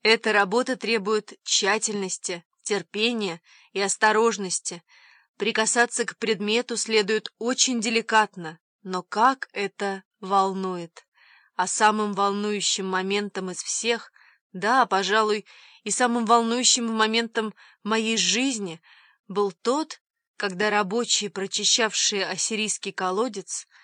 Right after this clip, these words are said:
ворвались в дом с криками: «Мы нашли женщину в колодце! Там в колодце женщина!» и внесли на куске дерюги какую-то кучу грязи.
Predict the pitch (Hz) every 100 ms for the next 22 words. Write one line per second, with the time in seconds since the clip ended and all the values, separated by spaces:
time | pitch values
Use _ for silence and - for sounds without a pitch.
0 | _ _ _ - 202 190 208 214 175 180
1 | 170 214 202 - 214 208 - 196 175 165
2 | _ _ _ _ 196 202 202 - 208 208
3 | 180 226 214 - 190 180 - 190 185 185
4 | - - 170 _ _ - 208 190 - 208
5 | 214 - - 202 170 220 214 196 - 185
6 | 160 165 _ _ _ _ _ _ 190 185
7 | 202 208 - 214 202 190 185 185 - 208
8 | 170 180 190 254 202 175 165 _ _ _
9 | _ - 190 - 247 226 220 - 208 -
10 | 214 190 202 202 185 170 160